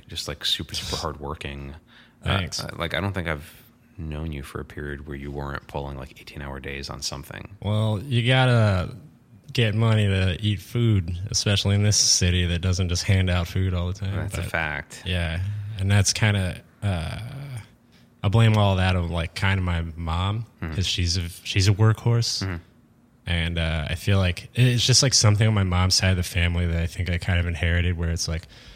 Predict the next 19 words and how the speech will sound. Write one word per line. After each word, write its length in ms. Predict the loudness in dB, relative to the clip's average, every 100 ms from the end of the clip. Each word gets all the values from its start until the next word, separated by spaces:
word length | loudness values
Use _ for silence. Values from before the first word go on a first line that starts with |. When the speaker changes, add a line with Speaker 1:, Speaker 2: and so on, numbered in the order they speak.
| -20 -20 -12 0
Speaker 2:
"We 60 |
might 160 | 4 4
not 180 | 4 2
be 100 | 2
the 80 | 2
smartest, 600 | 4 6 6 4 2 2
but 160 | 2 2
we're 140 | 2
gonna 480 | 4 4 4 4 2
keep 180 | 0 2
working 320 | 2 2 0
our 100 | 2
asses 380 | 2 2 -2 -2
off," 300 | -2 -4 -2
Speaker 1:
Mm-hmm. 120 | -2
Speaker 2:
like 180 | -2 -2
that 340 | -4 -4 -8
type 220 | -6 -4
of 320 | -4 -8 -10